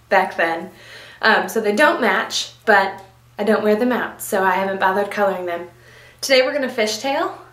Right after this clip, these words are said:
um, and I'm gonna do kind of a side fishtail.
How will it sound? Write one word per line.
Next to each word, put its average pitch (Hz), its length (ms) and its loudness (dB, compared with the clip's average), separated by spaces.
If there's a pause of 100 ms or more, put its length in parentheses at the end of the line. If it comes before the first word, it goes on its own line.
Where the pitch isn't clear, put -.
um, 220 260 2
and 233 140 -2
I'm 247 140 0
gonna 302 240 0
do 254 240 0
kind 247 180 2
of 220 80 2
a 226 60 2
side 214 480 4
fishtail. 214 880 0